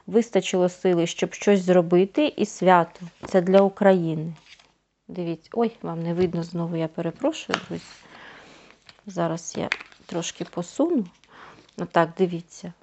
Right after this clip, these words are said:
Ем, сила, щоб щ-, закінчити щось важке,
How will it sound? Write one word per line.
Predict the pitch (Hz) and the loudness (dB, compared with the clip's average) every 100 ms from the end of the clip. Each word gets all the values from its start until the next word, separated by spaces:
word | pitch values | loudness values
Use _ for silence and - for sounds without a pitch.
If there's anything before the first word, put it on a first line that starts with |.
| _ - | _ -18
Ем, | - 180 175 175 170 165 165 - - - | -8 -4 -4 -4 -4 -6 -8 -12 -14 -12
сила, | 180 - 233 196 165 - - | -12 2 6 6 6 2 -6
щоб | - - 185 | -14 -2 -4
щ-, | - - | -2 -8
закінчити | 180 190 196 214 208 - 180 170 | -2 0 0 0 0 0 -2 -4
щось | - 160 160 | -4 -4 -2
важке, | 156 160 - 254 339 | -4 -4 -2 2 4